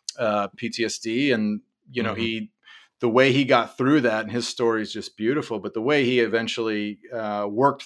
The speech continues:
Speaker 1: through that was through art and through music and, and writing
Speaker 2: Mm-hmm.
Speaker 1: songs, and 'cause that was his way to express his story and tell it without having, having to tell it. And,
Speaker 2: Mm.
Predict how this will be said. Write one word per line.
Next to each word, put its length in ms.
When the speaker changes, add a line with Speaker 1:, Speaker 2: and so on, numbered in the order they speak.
Speaker 1:
through 200
that 260
was 220
through 460
art 280
and 160
through 140
music 560
and, 240
and 200
writing 400
Speaker 2:
Mm-hmm. 20
Speaker 1:
songs, 540
and 260
'cause 160
that 180
was 120
his 160
way 220
to 120
express 480
his 140
story 420
and 160
tell 300
it 140
without 400
having, 320
having 360
to 80
tell 300
it. 120
And, 420
Speaker 2:
Mm. 80